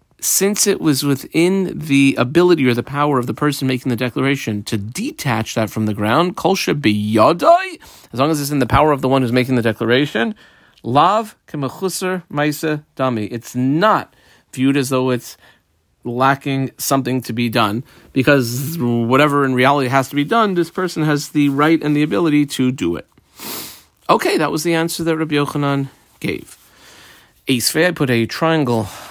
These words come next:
on this Eisvei, so it'll be the first question, uh, the Gemara brings in Rabbi Yochanan. On the Amud Beis, the second line, at the end of the line is a maskef. I triangled that. Five lines later, first word on line is ve'ela. I triangled that.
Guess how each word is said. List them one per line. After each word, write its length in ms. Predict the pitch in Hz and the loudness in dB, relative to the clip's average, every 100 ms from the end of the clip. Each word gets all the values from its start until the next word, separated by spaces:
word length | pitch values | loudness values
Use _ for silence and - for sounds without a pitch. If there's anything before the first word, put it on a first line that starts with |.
| - | -4
on 160 | 123 | -2
this 200 | 110 107 | 0 -2
Eisvei, 320 | 110 107 143 | -2 -2 -2
so 120 | 143 117 | -2 -2
it'll 40 | |
be 100 | 107 | -4
the 180 | 98 78 | -4 -8
first 520 | - - 127 127 - - | -10 -4 -4 -4 -10 -20
question, 560 | - 147 - 165 156 156 _ _ _ - | -4 -2 0 -2 -2 -4 _ _ _ -6
uh, 160 | 143 | -4
the 140 | 139 143 | -4 -4
Gemara 160 | 143 | -4
brings 200 | 143 147 | -2 -2
in 60 | 147 | -2
Rabbi 140 | 147 | 0
Yochanan. 580 | 151 147 160 156 156 135 - - | 2 0 0 0 -2 -6 -14 -8
On 400 | 110 110 113 107 | -4 0 0 0
the 380 | 101 104 104 104 | -2 -4 -4 -2
Amud 240 | 135 135 117 | 0 0 0
Beis, 380 | 120 139 143 - | 2 4 4 0
the 120 | 117 | -2
second 380 | - 139 135 120 | 0 0 0 -2
line, 360 | 127 143 156 | 0 0 0
at 160 | 151 - | -4 -6
the 240 | - 110 117 | -6 -4 -2
end 140 | 127 | 0
of 40 | |
the 80 | 117 | 0
line 160 | 113 120 | 0 0
is 80 | 107 | 0
a 40 | |
maskef. 460 | 101 123 151 - 147 | 2 2 2 -2 -2
I 80 | |
triangled 380 | 135 - 110 98 | -2 -2 -4 0
that. 280 | 135 143 - - - - - | 2 0 -2 -12 -20 -20 -20
Five 280 | _ - 127 | _ 2 2
lines 260 | 117 117 110 | 2 -2 0
later, 220 | 139 143 | 2 2
first 400 | 139 139 123 - | 2 0 -2 -4
word 240 | 120 120 | -2 0
on 120 | 120 120 | 2 0
line 180 | 113 | 0
is 140 | 117 110 | -2 -2
ve'ela. 300 | 113 117 135 | -2 0 2
I 120 | 139 | 0
triangled 460 | 127 117 113 104 104 | 0 -2 -2 -2 0
that. 300 | 117 170 | 0 0